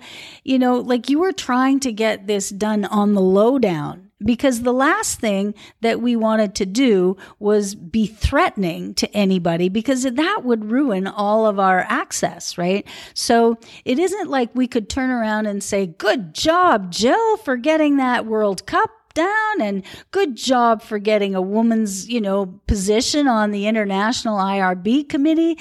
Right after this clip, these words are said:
Good job, Rosie. Good job, Jamie." Like, there,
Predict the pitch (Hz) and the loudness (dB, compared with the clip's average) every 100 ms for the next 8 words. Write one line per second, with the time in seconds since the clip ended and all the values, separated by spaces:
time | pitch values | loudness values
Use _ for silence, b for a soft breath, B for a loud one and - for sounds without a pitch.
0 | B B B 381 254 180 226 196 190 185 | B B B -4 -4 -4 0 2 2 2
1 | 208 277 359 339 359 359 302 381 370 269 | 2 4 2 0 0 0 0 -2 -2 0
2 | 214 190 180 190 262 339 330 330 294 277 | 2 2 0 -2 2 4 4 2 2 -2
3 | 262 262 320 | -6 -6 -4